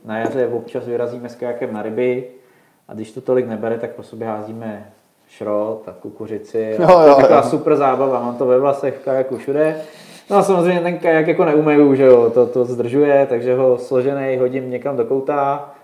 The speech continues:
Speaker 1: ten šrot začne kysnout pěkně, ale
Speaker 2: Plesnivět.
Speaker 1: plesnivět, ale díky tomu, že to je prostě kaučuk, tak ho jenom opláchnu vodou, ten kajak, a ani nenačichne.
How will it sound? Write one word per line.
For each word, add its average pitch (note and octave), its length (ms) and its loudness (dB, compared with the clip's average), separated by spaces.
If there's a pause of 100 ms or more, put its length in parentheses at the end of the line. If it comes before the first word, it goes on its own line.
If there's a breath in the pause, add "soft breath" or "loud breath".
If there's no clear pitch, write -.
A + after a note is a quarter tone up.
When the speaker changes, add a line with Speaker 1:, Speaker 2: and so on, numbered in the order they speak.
Speaker 1:
ten B2+ 140 -8
šrot A#2+ 220 -4
začne B2+ 300 -8
kysnout B2+ 500 -8
pěkně, B2 640 -8 (440 soft breath)
ale A2+ 120 -4
Speaker 2:
Plesnivět. A2+ 520 0
Speaker 1:
plesnivět, A#2 540 -6
ale B2 140 0
díky C3 240 -8
tomu, C3+ 260 -4
že B2+ 120 -6
to C3+ 100 -6
je C3 60 0
prostě C3 320 -4
kaučuk, D3 680 -2 (280 soft breath)
tak - 200 -2
ho C3+ 340 0
jenom D#3 340 0
opláchnu E3+ 500 0
vodou, C3 320 2
ten - 160 -8
kajak, B2 400 -4 (100)
a C#3+ 60 -8
ani C#3+ 260 -8
nenačichne. C#3+ 540 -10